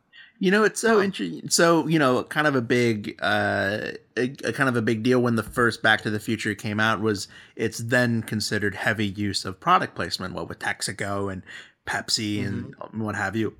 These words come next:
Speaker 1: And so
Speaker 2: Yeah,
Speaker 1: it's really
Speaker 2: yeah.
Speaker 1: So it's interesting that in part two, you know, the, the filmmakers almost sort of used that a, as an excuse to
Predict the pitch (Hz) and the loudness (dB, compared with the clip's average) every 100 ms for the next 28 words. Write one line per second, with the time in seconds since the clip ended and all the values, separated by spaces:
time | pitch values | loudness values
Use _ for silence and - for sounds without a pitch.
0 | - 143 127 113 147 - 185 170 - 117 | -2 2 2 4 4 4 2 0 0 -2
1 | 80 - _ _ _ _ _ _ _ _ | -4 -10 _ _ _ _ _ _ _ _
2 | _ _ _ _ _ _ - - 165 147 | _ _ _ _ _ _ -6 2 4 4
3 | 185 196 165 139 139 127 156 139 - - | 2 2 4 4 4 2 2 0 0 0
4 | 165 175 147 123 - _ _ _ _ _ | 4 6 6 4 -4 _ _ _ _ _
5 | - 139 127 123 117 - 127 143 139 135 | -6 0 2 2 -2 -4 -2 0 2 0
6 | 147 139 120 135 139 127 135 127 117 123 | 4 2 2 0 0 2 2 0 2 2
7 | 123 113 113 110 107 - - 117 113 117 | 2 0 0 2 2 -2 -4 -2 0 0
8 | 117 113 110 - 120 117 - 117 104 | 0 -2 -4 -2 -2 -2 -2 -2 -4